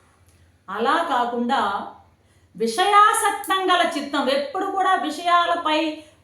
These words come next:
ఆ మక్కువ చూపుతూ విషయాల వెంట పరిగెత్తేటువంటి చిత్తము, వాడు పాపము ఎంతో తపస్సు చేస్తున్నప్పటికీ అది బంధం, బంధ సహితమే అటువంటి చిత్తం, బంధాన్నే కలిగిస్తుంది కానీ వాడికి మోక్షాన్ని ఇవ్వదు.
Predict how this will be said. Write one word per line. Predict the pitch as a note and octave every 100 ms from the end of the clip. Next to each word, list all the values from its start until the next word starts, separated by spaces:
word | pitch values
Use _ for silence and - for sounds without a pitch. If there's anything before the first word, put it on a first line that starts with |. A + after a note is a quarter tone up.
| -
ఆ | A#3+
మక్కువ | B3 C4+ C#4 F4 E4+ D#4
చూపుతూ | D4 - B3+
విషయాల | C#4 - D#4+ D#4 D4
వెంట | C#4+ C#4 D4+
పరిగెత్తేటువంటి | C4 C4 - C4+ A#3+ B3 A#3+ - -
చిత్తము, | A#3 - C4+ C#4+ B3 A#3 D#4 - - _ _ _ _ _ _
వాడు | D4+ F4+ E4 C#4+
పాపము | D4 D#4+ F#4 G4 F#4 D#4+ D#4 D4+
ఎంతో | C#4 C#4+ C#4+ D#4+ E4 F#4 F4
తపస్సు | C4+ D#4 F4+
చేస్తున్నప్పటికీ | E4 D4+ D4 C#4+ C#4 B3+ A#3 B3+ C#4 F4+ F4 A3+ - - _ _ _ _ G#3+
అది | G#3+
బంధం, | F3 G3+ A#3 B3+ D4 D4 - -
బంధ | G#3 A3+ C4+
సహితమే | C#4 C4+ C#4+ C#4+ E4
అటువంటి | D#4 - A#3 -
చిత్తం, | A3 - A#3 F#3
బంధాన్నే | G3 G#3+ B3 B3+ C4 D#4+
కలిగిస్తుంది | D#4 B3+ B3 B3 A#3
కానీ | A3+ G#3+
వాడికి | G3+ G3 G3 G#3 F3+ F3 _ _ _
మోక్షాన్ని | F3+ F#3+ - C4 B3 G#3+
ఇవ్వదు. | F3+ F3+ F3+ D#3+